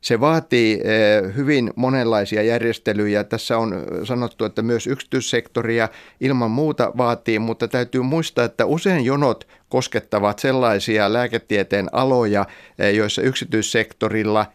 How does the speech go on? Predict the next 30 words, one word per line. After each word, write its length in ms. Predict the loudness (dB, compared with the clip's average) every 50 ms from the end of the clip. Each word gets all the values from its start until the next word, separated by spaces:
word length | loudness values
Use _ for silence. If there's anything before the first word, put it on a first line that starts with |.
| -6 -2
ei 220 | 0 2 2 2
ole 320 | 2 2 2 2 0 -2 -4 -4 -4
tarjota 500 | -2 0 0 0 -2 -2 -2 -2 -4 -4 -6 _ -4 -4
vastaavaa 680 | -4 -4 -2 -2 -2 -2 0 0 0 0 -2 -2 -4 -4
osaamista. 600 | -4 -2 0 0 0 0 -2 -4 -6 -6 -4 -2
Eli 160 | -2 0 0 0
meillä 220 | 0 0 0 -2
on 80 | -2 -2
kuitenkin 400 | -2 -2 0 -2 -2 0 0 0
hyvin 240 | 2 2 2 2
erilaisia 680 | 2 2 2 4 4 4 4 4 2 2 2 2 2 2
asioita, 400 | 2 2 0 0 0 0 0 0
joita 220 | 0 0 0 -2 -2
tehdään 400 | 0 0 0 0 0 -2 -2 -2
yksityissektorilla, 880 | -4 -4 -6 -2 -4 -2 -2 -2 -4 -4 -4 -4 -6 -2 -2 -2 -4 -4 -8 -20 -20 -20 -20 -20 -12 -4
mutta 400 | -2 -2 -2 -2 0 -2 -2 -2 -2 -6 -18 -8 -2
olen 320 | 0 2 4 4 2 2
varma, 320 | 2 2 2 2 2 2 0
että 200 | 0 0 -2 0
nämä 160 | 2 2 2
jonot 400 | 2 2 2 0 0 -2 -2 -2
pystytään, 680 | -2 -2 0 0 -4 -2 0 2 2 4 4 2 0 -4 -6
sanotaan, 480 | -6 -2 -2 -2 -2 0 -2 -2 -2
kun 200 | -2 -2 -4 -2
tämä 160 | 0 0 0 0
koronatilanne 760 | 0 -2 0 0 0 -2 -2 -2 -2 -2 -2 0 0 0
laukeaa, 480 | 0 0 0 0 -2 -2 -2 0 0 0
niin 260 | 0 0 -2 -2 -6 -10 -20 _ _ -4
noin 220 | -2 -2 -2 0
vuodessa 680 | 0 2 2 4 4 2 2 -2 -2 -2 0 0 -2